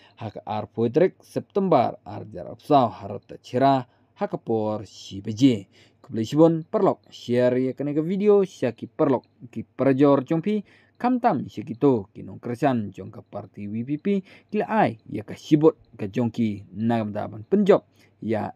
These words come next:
i Doktor Ricky te kumta ki don kam. Ban yo sngeo dala ki jong ki skor. Ya ke jing ai kublai jong u Doktor Ricky ringkat bat ki noelam jong ke parti. Kam tam bat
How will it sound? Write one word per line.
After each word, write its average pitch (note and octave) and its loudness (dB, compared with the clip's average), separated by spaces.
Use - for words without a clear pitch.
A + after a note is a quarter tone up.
i - -14
Doktor G2+ -10
Ricky A2+ 2
te - -10
kumta E3+ 2
ki - -18
don C3+ 0
kam. A2+ 0
Ban - -12
yo A#2 -2
sngeo D#3 4
dala D3 2
ki E3 -8
jong B2 2
ki - -14
skor. G#2+ 0
Ya A#2+ 2
ke G2 -12
jing C#3+ -6
ai E3 0
kublai C3+ 4
jong G#2+ -2
u G#2+ -10
Doktor A#2+ 0
Ricky G#2 -6
ringkat E3 -2
bat G#2 -10
ki G2+ -10
noelam A2 0
jong G#2+ -16
ke - -14
parti. B2+ -4
Kam C4+ -4
tam D3+ 2
bat G#2+ -8